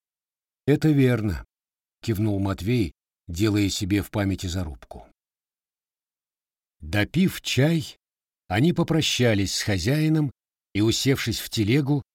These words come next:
не спеша покатили обратно в станицу. Матвей сделал пару попыток вызнать о старом пасечнике побольше,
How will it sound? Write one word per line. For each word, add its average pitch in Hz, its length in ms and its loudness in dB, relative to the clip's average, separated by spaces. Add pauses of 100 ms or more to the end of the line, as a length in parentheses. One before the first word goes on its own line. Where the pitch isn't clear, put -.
(160)
не 113 180 0
спеша 135 480 0
покатили 127 500 -2
обратно 104 500 -2
в - 60 -10
станицу. - 640 -8 (1500)
Матвей 104 420 2
сделал 127 500 4
пару 135 280 2
попыток 127 600 0
вызнать 113 580 2
о 113 80 2
старом 123 420 0
пасечнике 113 680 -2
побольше, 117 640 -2